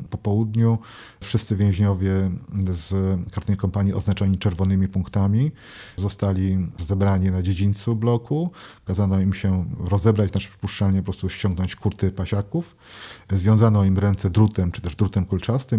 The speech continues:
i odprowadzono w nieznanym kierunku. I teraz większość autorów relacji wspomina, że więźniowie ci zostali zamordowani w komorze gazowej. Była to najprawdopodobniej jedyna wówczas istniejąca komora gazowa w tak zwanym bunkrze pierwszym w Birkenau.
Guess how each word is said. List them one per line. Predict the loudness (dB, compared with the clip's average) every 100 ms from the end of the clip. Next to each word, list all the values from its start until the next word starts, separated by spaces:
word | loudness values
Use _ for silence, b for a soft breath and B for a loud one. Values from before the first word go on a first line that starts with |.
| 0
i | 0 0
odprowadzono | -2 0 0 2 2 2
w | 2
nieznanym | 0 0 0
kierunku. | 0 0 2 0 -4 -10
I | -8
teraz | -2 -2 -4 -10 B B B B
większość | -4 0 -2
autorów | 2 0 2
relacji | 0 -2 -4
wspomina, | -6 -2 0 2 0 -2
że | -4
więźniowie | -2 -2 -2 -2
ci | -4
zostali | -4 -2 -2 0
zamordowani | 0 -2 -2 -2 -2 0 -2
w |
komorze | -2 -2 0 0
gazowej. | -2 0 0 0 0 -2 B B B B B B
Była | 2 2
to | 4 2
najprawdopodobniej | 0 -2 -2 -2 0 0 2 2 2
jedyna | 2 0 0
wówczas | -2 -4 -6
istniejąca | -6 0 0 2 -2
komora | -2 0 0 0
gazowa | -2 -2 -2 -2 -4
w | -4 -8 -6
tak | -6
zwanym | -2 0 2
bunkrze | 0 0 -2
pierwszym | 0 -2 -2 -6
w | -8 -6
Birkenau. | -4 -2 -2 0 2 0